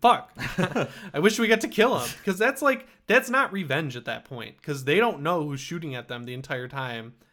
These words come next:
Speaker 1: and he straight up kills one of Abby's best friends.
Speaker 2: Yeah.
Speaker 1: So, like, I, I don't think that's, that's the same type of revenge. I think that would have been in defense if she actually killed Tommy instead of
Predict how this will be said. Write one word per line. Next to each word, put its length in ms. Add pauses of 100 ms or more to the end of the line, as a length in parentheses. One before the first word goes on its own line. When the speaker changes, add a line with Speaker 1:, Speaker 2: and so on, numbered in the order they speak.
(160)
Speaker 1:
and 80
he 80
straight 260
up 160
kills 480 (320)
one 180
of 120
Abby's 320
best 240
friends. 440
Speaker 2:
Yeah. 120
Speaker 1:
So, 40
like, 200 (440)
I, 320
I 120
don't 200
think 160
that's, 280 (180)
that's 400
the 80
same 320
type 220
of 60
revenge. 520
I 120
think 200
that 180
would 120
have 100
been 160
in 140
defense 760
if 280 (400)
she 260
actually 320
killed 380
Tommy 340
instead 280
of 100